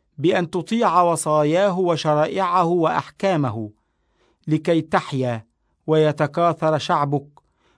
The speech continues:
ويباركك إلهك في الأرض التي تدخلها وتمتلكها.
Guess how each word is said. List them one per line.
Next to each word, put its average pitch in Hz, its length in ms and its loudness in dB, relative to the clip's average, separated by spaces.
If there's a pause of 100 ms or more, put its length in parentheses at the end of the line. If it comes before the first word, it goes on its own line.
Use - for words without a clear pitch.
(120)
ويباركك 165 880 2
إلهك 165 720 -2
في 151 160 -6
الأرض 160 400 -4
التي 170 440 -4
تدخلها 160 760 -4
وتمتلكها. 147 960 -4